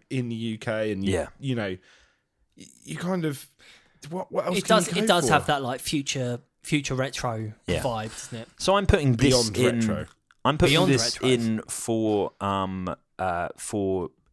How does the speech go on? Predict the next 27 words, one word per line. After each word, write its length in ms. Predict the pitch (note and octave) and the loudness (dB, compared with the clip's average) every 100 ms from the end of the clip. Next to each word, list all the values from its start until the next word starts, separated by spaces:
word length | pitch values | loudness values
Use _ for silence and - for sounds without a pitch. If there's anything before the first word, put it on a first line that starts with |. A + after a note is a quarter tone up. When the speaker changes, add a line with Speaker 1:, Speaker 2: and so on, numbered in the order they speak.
| - | -12
Speaker 2:
uh, 260 | F2 E2 | -10 -10
best, 540 | E2+ F#2+ G2 - - - _ _ _ _ | -8 -8 -6 -6 -8 -14 _ _ _ _
uh, 180 | E2+ E2+ | -6 -4
looking. 480 | E2 B2+ - C#3+ D#3+ - | 0 0 0 -4 -6 -4
I'm 80 | F#2+ | 0
putting 200 | G#2+ G#2+ | 0 0
it 80 | G2+ | -6
in 340 | G2+ G2 F#2+ - | -6 -8 -12 -14
for, 460 | - F#2 F2+ E2+ - - | -6 -4 -2 -6 -12 -14
um, 480 | F#2 E2+ D#2+ D#2 - _ _ _ _ _ _ _ _ _ _ _ _ _ _ _ - | -12 -10 -12 -16 -20 _ _ _ _ _ _ _ _ _ _ _ _ _ _ _ -8
Speaker 3:
Ooh. 100 | B2 | -4
Speaker 2:
I'm 220 | G#2+ A2+ C3 | -2 0 0
not 160 | C3 | 0
putting 180 | - A#2+ | 0 -2
it 40 | A2 | -4
in 60 | |
for 80 | - | -2
best 180 | G#2+ - | -2 0
name 140 | G#2+ | -4
'cause 100 | F#2 | -2
then 120 | G#2 G2 | -2 -2
I've 100 | - | -2
done 140 | G#2 | 0
all 140 | G2+ | 0
my 120 | G2 F2+ | 0 0
best 240 | F2 - | -2 -4
names. 400 | G2+ E2+ D#2+ | -4 -4 -8